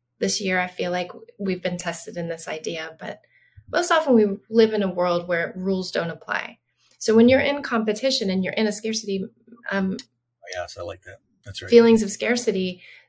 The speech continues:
Speaker 1: then there's a limited amount of what's available to you.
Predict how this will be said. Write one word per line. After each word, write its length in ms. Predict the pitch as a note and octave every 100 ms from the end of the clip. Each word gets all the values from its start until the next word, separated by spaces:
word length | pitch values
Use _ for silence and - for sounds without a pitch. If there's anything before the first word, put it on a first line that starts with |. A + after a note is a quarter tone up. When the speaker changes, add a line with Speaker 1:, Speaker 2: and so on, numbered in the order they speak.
| _
Speaker 1:
then 260 | A3 A3
there's 160 | A3 A3
a 80 | A3+
limited 540 | A3 A#3 B3 A#3 G#3+
amount 680 | G3+ F#3+ F#3+ F#3+ F#3 - - -
of 160 | - F#3
what's 220 | F#3+ F#3+
available 560 | G3 F3+ F3+ F#3 F3+ F#3
to 180 | - -
you. 320 | - F#2